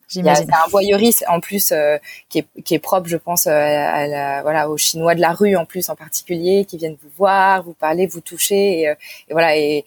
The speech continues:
Speaker 1: et c'est difficile et on peut pas, voilà, on était, c'était à nous de nous adapter à leur culture. Donc du coup, on explique, on dit : « Oui, il y en a quatre, euh, c'est formidable, on est une grande famille. » Mais voilà, c'est, c'est, c'est vraiment compliqué, euh, pour eux à, à concevoir.
Speaker 2: Hmm.
Speaker 1: C'est principalement parce que avoir quatre enfants, c'est une charge financière, euh,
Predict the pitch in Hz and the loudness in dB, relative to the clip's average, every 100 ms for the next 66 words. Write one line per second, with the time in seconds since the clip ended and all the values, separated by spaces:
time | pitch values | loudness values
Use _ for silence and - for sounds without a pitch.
0 | - - - _ 147 156 156 202 226 269 | -10 -20 -20 _ -4 -2 0 2 2 2
1 | 330 285 190 180 185 202 196 196 240 175 | 2 4 4 2 2 4 4 4 4 2
2 | 165 165 175 180 165 165 220 233 185 170 | 0 -4 -4 -2 0 2 4 4 4 2
3 | 160 - 165 165 180 - 240 185 156 - | 2 0 0 -2 -6 0 2 0 -4 -8
4 | 143 131 - 190 208 208 147 151 160 135 | -8 -8 -6 -2 0 -2 -4 -4 -4 -6
5 | 123 170 185 214 - - 143 135 147 - | -2 0 2 0 -4 -4 -2 -2 -6 -10
6 | 151 135 147 190 196 160 151 143 143 147 | -14 -2 4 6 4 0 -4 -8 -10 -8
7 | - 143 175 185 214 180 - - - - | -8 -6 -4 -2 -4 -4 -8 -14 -16 -10
8 | 160 165 185 185 - 151 - 143 143 - | 0 2 4 2 0 -2 0 0 -2 -6
9 | 143 151 160 175 180 - - 185 160 147 | -10 -6 -4 -4 -8 -10 0 2 4 0
10 | - 165 165 147 139 - - - 170 180 | -4 0 2 4 2 0 -2 -2 -2 -2
11 | 170 - - _ - 190 175 - _ - | -4 -6 -14 _ -8 -6 -6 -8 _ -20
12 | - - 190 170 - - - 196 - 180 | -6 0 4 2 0 -6 -2 -2 0 0
13 | 208 190 - 170 156 156 147 156 190 190 | 0 -2 -2 0 0 0 -2 -4 -4 -2
14 | 160 156 - 190 202 - - 147 - 160 | -2 -6 -4 -2 -2 -4 -8 -8 -2 0
15 | 156 147 - 143 - 170 151 139 | 0 -4 -6 -6 0 0 0 -4